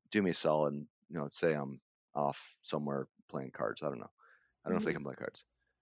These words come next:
Speaker 1: Um,
Speaker 2: <laughs>
Speaker 1: and so, and so this is Friday night. So he runs to the airport, boards the Hawaiian Airlines, flies to Hawaii.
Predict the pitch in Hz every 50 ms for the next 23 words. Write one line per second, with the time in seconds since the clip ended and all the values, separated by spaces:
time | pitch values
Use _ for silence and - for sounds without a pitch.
0 | _ _ _ - - 80 78 76 73 73 76 - - - 247 - - 262 - -
1 | 254 - - - _ - - 98 - - - - 104 107 - - - - - -
2 | - - 104 - - 151 170 - 165 143 - - 110 98 90 87 80 71 - -
3 | _ _ _ _ _ _ _ _ _ _ _ - - - - - 101 95 95 92
4 | 92 110 110 107 104 101 101 98 - - 92 90 104 110 117 127 123 - - 104
5 | 98 98 92 - - 92 92 90 - - - - - 85 92 95 98 95 - -
6 | - _ - 95 87 85 85 82 80 - - - - - 92 87 87 85 82 78
7 | 78 78 78 78 76 76 76 73 73 76 - - - - - _ _ _ _ _
8 | _ _ _ _ _ _ _ _ _ _ _ - - - 98 95 92 92 92 82
9 | - 90 80 80 76 69 67 64 62